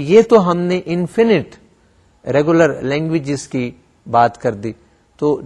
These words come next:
does there exist certain other criterion کہ ہم اور کسی طریقے سے دیکھ سکیں کہ انفینٹ ریگولر لینگویج کسی فائنائٹ ایف اے، فائنائٹ آٹومیٹن کے حوالے سے ہم بات کر سکیں اور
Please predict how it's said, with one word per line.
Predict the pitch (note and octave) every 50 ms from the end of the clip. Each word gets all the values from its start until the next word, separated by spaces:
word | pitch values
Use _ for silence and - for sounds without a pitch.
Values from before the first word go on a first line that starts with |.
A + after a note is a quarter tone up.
| C3 C3+
does | F#3+ A3+ A#3+ G#3 F3+
there | A3+ A#3 A#3 A3+ G#3+
exist | G3+ E3 F#3+ A3+ G#3+ - -
certain | G#3+ G#3+ G3+ A3 G#3 F#3 - E3+
other | G3 G3+ B3 B3 A#3+ -
criterion | G3+ F#3+ F#3+ F#3 - F#3 F3 E3+ E3+ F3 F3 E3+ E3 D3+ - _ _ _ _ _ _ _ -
کہ | D#3 D3+ D3 D3+ D3+ D3 C#3
ہم | C#3 C#3+ D3 C#3 - - A#2+ C3
اور | C#3 D#3+ F3+ F3 -
کسی | - F3 F3 G3+ D#3+ -
طریقے | D#3 D#3 D3 - D#3+
سے | - - D#3+
دیکھ | C3 C3+ C3+ C3+ -
سکیں | - C#3+ C3 - C#3+ C3+ A#2+ - _ _ _ _ _ _ _
کہ | - C#3 - -
انفینٹ | C#3+ D3 C#3 - - D#3 D#3+ E3 -
ریگولر | A#2+ C3 C3+ C#3 C#3 C#3 C3+
لینگویج | B2+ B2+ C3 C3 C3+ C3 C#3 B2+ - _ _ -
کسی | D3+ C#3 - D3+ C3+ A#2 A2+ - - -
فائنائٹ | - C#3 C3+ C3 C3+ C#3+ D3+ - - -
ایف | - B2+ - - -
اے، | G3+ F#3+ E3 C3 B2+ B2+ A#2+ A#2+ A#2 A2+ A2 A2 - -
فائنائٹ | - B2+ C3+ C#3 C3+
آٹومیٹن | B2 C#3+ C3+ C#3 D#3+ - A3 G#3+
کے | G3 - F3+
حوالے | D3 C#3 C3 C3 C3 C3+ B2+
سے | - - C3 A#2+ - _ - _ _ _ _ -
ہم | B2+ B2+
بات | A#2 - B2 B2+ - -
کر | - B2+
سکیں | A2+ - - A#2+ - C#3+ B2+ A#2 - _ _ _ _ _ _ _ _ _
اور | - - B2+ B2+ B2+ C3 B2+ B2+